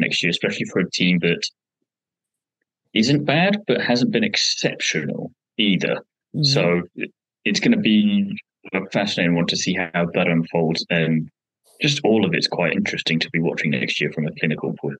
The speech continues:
Speaker 1: point of view.
Speaker 2: Yeah, it's a interesting one. Um, they're very much sort of one of the mid-pack teams, a bit like Dams have been on occasion. Um, but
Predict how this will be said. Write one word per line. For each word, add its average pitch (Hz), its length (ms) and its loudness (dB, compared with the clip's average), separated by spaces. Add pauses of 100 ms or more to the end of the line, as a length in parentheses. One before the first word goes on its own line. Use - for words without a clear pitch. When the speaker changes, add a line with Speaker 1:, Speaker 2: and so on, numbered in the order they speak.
(120)
Speaker 1:
point 80 120 -4
of - 60 -10
view. 71 220 -4 (840)
Speaker 2:
Yeah, 165 300 2
it's - 260 -2
a 156 280 4 (1120)
interesting 147 680 4
one. 95 480 2
Um, 120 480 2 (280)
they're 147 260 0
very 147 160 4
much 127 160 2
sort 131 180 2
of 123 60 2
one 120 100 4
of 113 60 2
the 110 100 4
mid-pack 107 680 -2
teams, 101 340 4
a 98 40 2
bit 104 260 0
like 92 280 0
Dams 101 380 2
have 98 340 -2
been 95 160 2
on 90 140 4
occasion. 101 720 2 (380)
Um, 127 500 4 (480)
but - 220 2